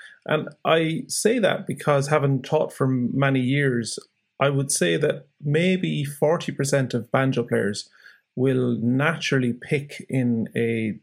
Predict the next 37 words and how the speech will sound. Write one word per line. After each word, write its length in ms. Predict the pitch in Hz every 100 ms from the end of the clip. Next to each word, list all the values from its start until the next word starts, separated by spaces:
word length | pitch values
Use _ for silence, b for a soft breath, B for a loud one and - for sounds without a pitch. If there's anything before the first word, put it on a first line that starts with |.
| -
down, 220 | 131 127
up, 160 | 120 120
down, 220 | 120 120
up 120 | 113
fashion, 540 | - 131 120 - - - b b b b -
uh, 120 | 95 98
that 180 | 117 120
doesn't 220 | 147 139
cause 200 | 143 135
too 140 | 143
many 160 | 131 120
problems. 580 | 120 143 143 147 - -
And 140 | 131
about 500 | 135 - - 196 180
sixty 360 | - 202 - 139
percent 500 | 143 123 135 117 110 - _ _ -
don't 340 | 151 160 139
do 160 | 139 127
it 100 | 139
naturally, 440 | 135 139 131 117
and 140 | 123
they, 300 | 123 131 123 127
they 120 | 123
actually, 360 | 123 120 - -
actually 240 | - - 123
have 200 | 120 123
to 80 | -
learn 280 | 123 139
it. 140 | 98 80 - _ B B B
I 80 | 156
would 280 | 160 143 - _
think 180 | 165 139
that 180 | 131 - - - _ -
I 80 | 143
was 140 | 135
very 200 | 117 131
lucky 420 | 127 160 160 107